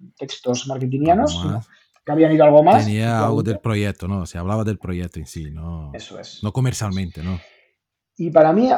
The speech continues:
Speaker 1: más allá de las, esas deliberaciones y discusiones muy, vamos a decir, de, con pasión, que, que las hubo, <laughs> sí,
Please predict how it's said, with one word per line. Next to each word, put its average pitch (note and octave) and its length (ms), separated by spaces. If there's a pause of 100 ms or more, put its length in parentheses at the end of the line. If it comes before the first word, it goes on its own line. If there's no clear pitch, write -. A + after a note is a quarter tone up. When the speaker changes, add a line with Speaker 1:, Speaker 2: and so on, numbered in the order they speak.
Speaker 1:
más F3+ 260
allá G3+ 200
de F3+ 100
las, D3+ 220
esas D#3 440
deliberaciones C#3 960
y C#3+ 80
discusiones D3 680
muy, C#3 960
vamos C3 240
a - 20
decir, B2+ 280
de, B2 320
con C#3 140
pasión, D#3 520 (140)
que, - 100 (100)
que B2+ 140
las A2+ 180
hubo, D#3+ 320
<laughs> D3 1300
sí, C#3+ 340